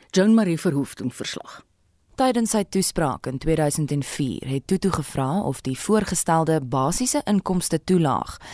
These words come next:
Speaker 2: 'n lewensvatbare pad vorentoe is.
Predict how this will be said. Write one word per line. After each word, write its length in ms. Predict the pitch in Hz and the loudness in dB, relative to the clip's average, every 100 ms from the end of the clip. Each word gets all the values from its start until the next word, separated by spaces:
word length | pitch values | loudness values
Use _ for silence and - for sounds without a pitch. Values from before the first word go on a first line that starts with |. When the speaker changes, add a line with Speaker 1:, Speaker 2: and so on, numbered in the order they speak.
| - - | -14 0
Speaker 2:
'n 100 | 233 | 4
lewensvatbare 960 | 220 277 339 - - 240 - 185 170 165 | 4 2 0 0 2 0 2 4 4 2
pad 320 | 135 123 - | -2 -4 -6
vorentoe 540 | - 190 185 180 190 | 0 2 4 2 2
is. 480 | 151 - - - | 0 0 -2 -4